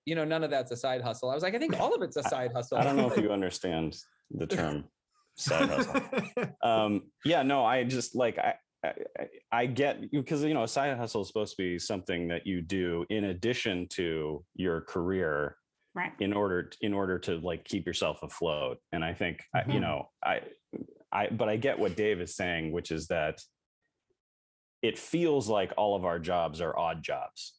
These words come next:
Speaker 4: Yeah.
Speaker 2: Like,
Speaker 3: Mm-hmm.
Speaker 2: like, eh, you know, we are kind of the handyman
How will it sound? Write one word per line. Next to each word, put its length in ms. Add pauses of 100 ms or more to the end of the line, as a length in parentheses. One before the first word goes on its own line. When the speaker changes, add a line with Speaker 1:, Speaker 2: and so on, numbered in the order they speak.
(300)
Speaker 4:
Yeah. 160
Speaker 2:
Like, 160
Speaker 3:
Mm-hmm. 240
Speaker 2:
like, 380 (200)
eh, 220 (120)
you 140
know, 160
we 380
are 280
kind 280
of 220 (460)
the 360
handyman 840